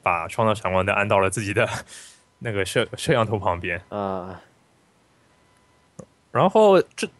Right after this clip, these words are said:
Speaker 1: 这次小米 Note 出了两款，一个是普通款，还有一个，好像还有一个是顶配，对吧？
Speaker 2: 对，就是，就是那个顶配，好像就是又是，啊，还卖得还挺贵的，有点，有点赶上 iPhone 的感觉了。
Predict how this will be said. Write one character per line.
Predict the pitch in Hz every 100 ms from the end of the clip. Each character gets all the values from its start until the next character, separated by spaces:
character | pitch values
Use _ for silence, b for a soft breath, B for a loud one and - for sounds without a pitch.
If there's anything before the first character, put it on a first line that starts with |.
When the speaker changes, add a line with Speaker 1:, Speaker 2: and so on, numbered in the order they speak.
| _
Speaker 1:
这 | 254 208
次 | - 185
小 | - 156
米 | 175
Note | 127 180 165 151
出 | - 180
了 | 175
两 | 127 98 156
款， | - 113
一 | 107
个 | 139
是 | 151
普 | - 95
通 | 110 151
款， | 143 - 92
还 | 113 113
有 |
一 |
个， | 147 143
好 | 135 -
像 | 107 156
还 | 135
有 | 143
一 |
个 | 143
是 | -
顶 | 143 101 87
配， | - 156
对 | 101 95
吧？ | - _ _ _
Speaker 2:
对， | 104 104 90
就 | 87 98
是， | - 95 92 82 - _
就 | -
是 | 104
那 | 117 117
个 | 107
顶 | - 92
配， | 85 151 123 107 98 - _ _ _ _
好 | -
像 | 92 120 107 98 95 90 - - -
就 | 104
是 | 95 92
又 | 82 107
是， | - 98 90 87 - _ _
啊， | 92 87
还 | 104
卖 | 123
得 | 113
还 | 117
挺 | 110
贵 | 95 110
的， | 71
有 | 101
点， | 110 92 90 - _ _ 110
有 | 120
点 | 123 107 110
赶 | 98
上 | 87 113
iPhone | 98 95 120
的 |
感 | 101 82
觉 | 82
了。 | 82